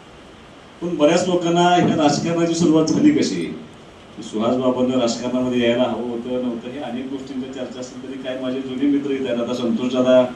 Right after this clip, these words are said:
या ठिकाणी बसतात, त्यांना माझ्या आयुष्यातल्या बऱ्याच गोष्टी माहिती आहेत, फिरोज भाई आहेत, राहुल आहेत, या सगळ्यांना बऱ्याच गोष्टी माझ्याबद्दल माहीत असतील किंवा अनिल भाऊंच्या बरोबर काम केलेले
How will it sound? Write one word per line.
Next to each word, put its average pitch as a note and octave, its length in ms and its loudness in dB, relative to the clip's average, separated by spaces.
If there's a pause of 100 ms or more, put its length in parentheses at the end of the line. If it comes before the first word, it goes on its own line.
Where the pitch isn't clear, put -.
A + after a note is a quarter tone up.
(460)
या A#2 80 -4
ठिकाणी B2 280 0
बसतात, A#2+ 360 -2
त्यांना B2 200 -2
माझ्या B2+ 280 -2
आयुष्यातल्या B2+ 400 -2
बऱ्याच A#2+ 260 0
गोष्टी A2 240 0
माहिती F2 260 2
आहेत, - 100 -6 (640)
फिरोज A#2+ 220 4
भाई B2 180 8
आहेत, B2 220 6
राहुल A#2+ 340 6
आहेत, A#2 240 6 (540)
या C#3+ 80 -8
सगळ्यांना D#3+ 640 4 (760)
बऱ्याच C3+ 200 4
गोष्टी C#3 280 4
माझ्याबद्दल B2+ 680 -2
माहीत A#2 260 -2
असतील C3 240 -8
किंवा C#3+ 240 -2 (160)
अनिल E3 280 2
भाऊंच्या D#3+ 360 4
बरोबर E3 380 4
काम D#3 260 2
केलेले F3 300 2